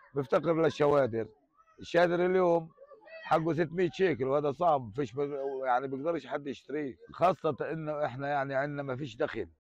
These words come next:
سنة ونص ما أخدناش شك شؤون اجتماعية. طب اللي زي من وين بده يعيش؟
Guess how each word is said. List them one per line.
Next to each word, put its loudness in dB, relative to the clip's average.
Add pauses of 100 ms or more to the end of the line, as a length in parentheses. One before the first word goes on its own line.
سنة 2
ونص 0
ما 2
أخدناش 0
شك 0
شؤون -2
اجتماعية. -4
طب -4
اللي -2
زي 2
من -4
وين -2
بده -2
يعيش؟ -4